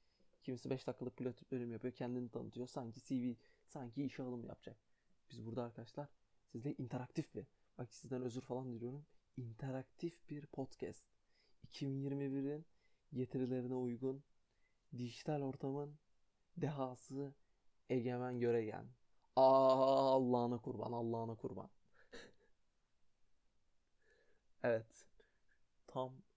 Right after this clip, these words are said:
onda durdurma kararı aldım. Tam on dakika olsun. Böyle Spotify'da gördüğünüzde, wow, tam on dakika. Bir mutlu olun. O, o rahatlama duygusunu yaşayın istiyorum.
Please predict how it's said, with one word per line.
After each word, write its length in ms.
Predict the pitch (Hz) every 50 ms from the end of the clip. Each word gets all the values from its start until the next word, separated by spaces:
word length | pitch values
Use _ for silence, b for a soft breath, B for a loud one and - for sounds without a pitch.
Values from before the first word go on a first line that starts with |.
| _ -
onda 300 | 123 120 123 127 131 120
durdurma 380 | 123 113 120 123 120 123 123
kararı 360 | 123 - 120 117 117 120 123
aldım. 220 | 120 117 117 120 120
Tam 220 | - - 131 127
on 140 | 127 127 120
dakika 220 | 120 117 - -
olsun. 180 | 117 - - 127
Böyle 120 | 123 120
Spotify'da 500 | - - - 131 117 - - 131 123 120
gördüğünüzde, 580 | 117 117 120 117 117 120 120 117 113 123 147 135 b b b b b b b b b - - -
wow, 960 | - 135 135 139 143 143 139 139 135 131 123 123 123 120 120 - - - -
tam 160 | - 135 135
on 220 | 143 143 143 143 131
dakika. 580 | 139 135 - 120 113 - - 120 98 - 139 - b b b b b b b b b b b - -
Bir 200 | 123 131 127 120
mutlu 500 | 127 127 131 139 135 120 - - 143 131
olun. 180 | 123 120 117
O, 240 | 120 127 - - - - _ b b b b b b b b b b
o 120 | 139 139 135 127
rahatlama 560 | 131 127 135 139 - - 127 127 135 143 131
duygusunu 480 | 131 123 120 117 117 - 135 135 135 131 123
yaşayın 400 | 123 120 117 - 143 135 131 127
istiyorum. 540 | 120 - - - - - - 131 135 135